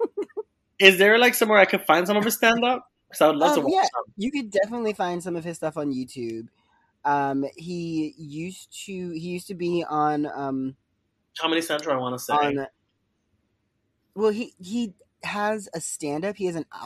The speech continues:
Speaker 1: an, like, an actual, like, stand-up album called Race,
Speaker 2: <clears throat>
Speaker 1: which
Speaker 2: Mm-hmm.
Speaker 1: is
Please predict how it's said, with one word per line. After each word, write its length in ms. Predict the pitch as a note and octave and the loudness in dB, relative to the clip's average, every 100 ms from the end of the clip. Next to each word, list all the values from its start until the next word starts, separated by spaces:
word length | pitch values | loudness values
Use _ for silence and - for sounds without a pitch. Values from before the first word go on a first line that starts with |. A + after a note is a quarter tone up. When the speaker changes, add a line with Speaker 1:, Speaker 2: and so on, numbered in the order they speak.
| - | -8
Speaker 1:
an, 120 | D3 | -6
like, 260 | C#3+ C3 - | -4 -6 -6
an 120 | C#3+ - | -10 -6
actual, 580 | C3 C3+ D3+ C#3 B2+ B2 | -8 -8 -8 -6 -6 -8
like, 260 | A#2 G#2 _ _ | -10 -14 _ _
stand-up 400 | - C#3 C#3 C3 B2+ | -8 -6 -4 -6 -4
album 440 | B2+ C#3 D#3+ F#3 | -4 -4 -6 -6
called 220 | - B2+ G#2+ | -8 -12 -12
Race, 540 | G#2 G#2 D#3+ A#3+ - - _ | -14 -12 -12 -14 -20 -20 _
Speaker 2:
<clears throat> 120 | _ - - - - | _ -6 -4 -8 -12
Speaker 1:
which 200 | D#3 C#3 | -6 -4
Speaker 2:
Mm-hmm. 180 | C3+ A#2 | -4 -4
Speaker 1:
is 600 | C#3 B2+ A#2+ - - - | -4 -6 -12 -16 -18 -20